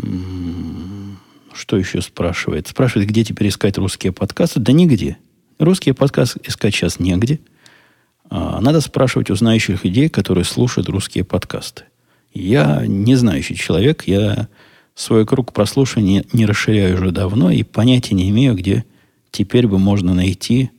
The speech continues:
правильное место, где эти подкасты рекомендуют. Ко мне одно время назад приходили ребята, которые хотели, они моего мнения спрашивали, как бы создать такой новый русский терминал, и там я им много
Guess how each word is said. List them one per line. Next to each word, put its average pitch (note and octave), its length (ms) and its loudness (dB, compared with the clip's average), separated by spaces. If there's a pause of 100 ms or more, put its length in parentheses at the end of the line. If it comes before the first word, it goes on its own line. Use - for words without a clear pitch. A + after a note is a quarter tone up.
(800)
правильное F#2+ 460 2
место, G2 540 0
где F2 340 -2
эти F#2 160 -4
подкасты - 540 -2
рекомендуют. F2+ 440 -2
Ко - 140 0
мне F3+ 140 6
одно D3 200 4
время D3 240 4
назад C3+ 260 4
приходили A2+ 420 0
ребята, A2 480 2
которые G#2+ 500 0
хотели, G2+ 580 -2 (480)
они A2+ 240 4
моего A#2 300 6
мнения G2+ 320 4
спрашивали, - 580 0
как F#2+ 320 -2
бы F2+ 220 -4 (560)
создать G2+ 480 2
такой - 260 -4
новый F#2 380 0 (160)
русский G2+ 320 -2
терминал, F#2+ 480 2
и G3 100 -2
там G3+ 220 4
я B2+ 160 4
им C#3+ 100 6
много C3 580 4